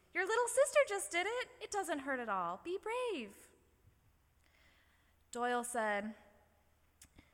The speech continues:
"Tish's grasp on my leg tightened and I flashed red hot inside. I knelt down to Tish and I said, 'Wow, that is so brave, honey.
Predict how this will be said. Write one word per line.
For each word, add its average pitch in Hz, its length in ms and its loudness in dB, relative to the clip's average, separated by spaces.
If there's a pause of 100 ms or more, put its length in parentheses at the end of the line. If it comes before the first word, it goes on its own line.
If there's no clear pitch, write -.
(300)
"Tish's 320 400 -4
grasp 277 440 6
on 240 80 0
my 226 160 0
leg 240 440 2
tightened 269 580 -2
and 208 140 -8
I 220 160 -6
flashed 269 580 -2 (100)
red 285 200 -2
hot 226 340 -4
inside. 175 600 -8 (640)
I 214 100 -10
knelt 247 260 0
down 226 260 0
to 220 80 -12
Tish 247 360 -8
and 220 100 -8
I 220 120 -6
said, 208 440 -6 (640)
'Wow, 247 640 -8 (260)
that 311 140 -10
is 294 160 -10
so 277 440 -4
brave, 240 360 -6
honey. 185 460 -12